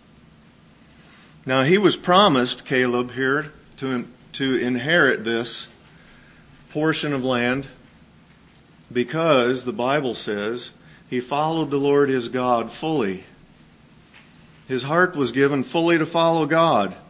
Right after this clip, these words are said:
Back in <clears throat> Joshua in chapter fourteen again, we see in verse eight,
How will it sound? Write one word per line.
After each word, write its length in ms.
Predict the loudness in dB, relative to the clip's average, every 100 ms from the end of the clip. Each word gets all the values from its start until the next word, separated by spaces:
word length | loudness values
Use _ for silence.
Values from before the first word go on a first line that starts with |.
| _ -20 -20 -20 -20 -20 -20 -16 -2
Back 320 | 2 4 2
in 260 | 2 0 -6 -12
<clears throat> 380 | -10 -4 -2 0
Joshua 640 | 2 4 4 2 0 -2 -6 -8
in 140 | -6 0
chapter 560 | 4 4 2 -2 -2 -6 -20 -20 -20 -20 -20 -20 -20 -20 -20 -20 -20 -20 -20 -20 -20 -20 -10
fourteen 540 | -2 -2 0 -2 0 0
again, 440 | 0 2 2 2
we 120 | 2
see 500 | 0 0 2 0 -2 -10 -20 -8
in 140 | -4 2
verse 320 | 4 4 4
eight, 420 | 4 4 2